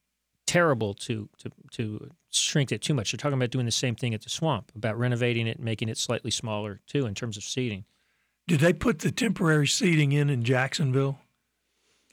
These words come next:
Speaker 1: Uh, it's, uh, it, they, they put as much seating as they could fit in there. You know, I think they, the way I s-, the way I look at it, doesn't look like temporary seating.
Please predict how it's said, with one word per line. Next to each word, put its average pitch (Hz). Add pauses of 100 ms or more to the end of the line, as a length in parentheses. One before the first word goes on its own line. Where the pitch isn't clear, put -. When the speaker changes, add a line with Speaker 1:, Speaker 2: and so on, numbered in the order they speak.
(420)
Speaker 1:
Uh, 131 (100)
it's, 151
uh, 139 (460)
it, - (100)
they, 160
they 165
put 175
as 147
much 156
seating 139
as 117
they 123
could -
fit 143
in 139
there. 139
You 131
know, 131
I 131
think 196
they, 135 (720)
the -
way 180
I 196
s-, -
the 127
way 185
I 170
look 175
at 135
it, 117
doesn't 151
look 151
like 107
temporary 104
seating. -